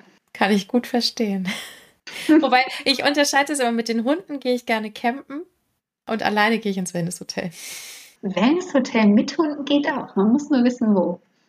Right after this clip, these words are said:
Speaker 1: Ah, okay. Da musst du mir nachher nochmal Tipps geben. <laughs>
Speaker 2: Ja.
Speaker 1: Mensch, ärger dich nicht oder Monopoly?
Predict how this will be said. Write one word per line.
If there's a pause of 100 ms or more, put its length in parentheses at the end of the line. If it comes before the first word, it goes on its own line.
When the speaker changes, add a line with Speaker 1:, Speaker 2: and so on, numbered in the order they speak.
(160)
Speaker 1:
Ah,
okay.
Da
musst
du
mir
nachher
nochmal
Tipps
geben.
<laughs>
Speaker 2:
Ja. (1400)
Speaker 1:
Mensch,
ärger
dich
nicht
oder
Monopoly?